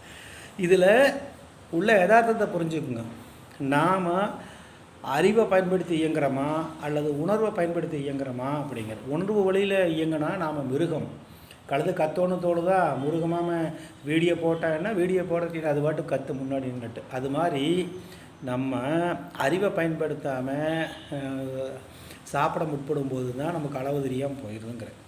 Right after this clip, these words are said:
அளவா சாப்பிடுங்க, வேஸ்ட் பண்ணாதீங்க. இந்த பிரதோஷங்கிறது, இந்த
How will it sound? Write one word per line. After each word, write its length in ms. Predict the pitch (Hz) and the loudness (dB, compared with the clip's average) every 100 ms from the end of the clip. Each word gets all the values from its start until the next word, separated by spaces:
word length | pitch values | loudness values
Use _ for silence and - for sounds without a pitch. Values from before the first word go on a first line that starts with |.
| - - - - - - - - | -20 -20 -20 -20 -20 -20 -20 -12
அளவா 180 | 127 143 | -6 -6
சாப்பிடுங்க, 520 | 143 113 110 101 123 127 - - - - - - - 131 | -6 -8 -10 -14 -14 -16 -20 -16 -6 -4 -4 -8 -12 -2
வேஸ்ட் 360 | 143 - - | -2 -2 -6
பண்ணாதீங்க. 540 | 117 117 110 104 117 131 - - - - - - - - - - - - - - - - - - | -8 -10 -10 -10 -12 -14 -16 -20 -20 -20 -20 -20 -20 -20 -20 -20 -20 -20 -20 -20 -20 -20 -18 -4
இந்த 220 | 156 156 - - | 0 2 0 0
பிரதோஷங்கிறது, 1000 | 180 240 226 196 190 156 127 110 135 - - - - - - - - - - - - - - - - - - - - - | 2 4 4 4 2 0 -2 -6 -8 -12 -16 -20 -20 -20 -20 -20 -20 -20 -20 -20 -20 -20 -20 -20 -20 -20 -20 -20 -20 -12
இந்த 180 | 156 151 | -4 -2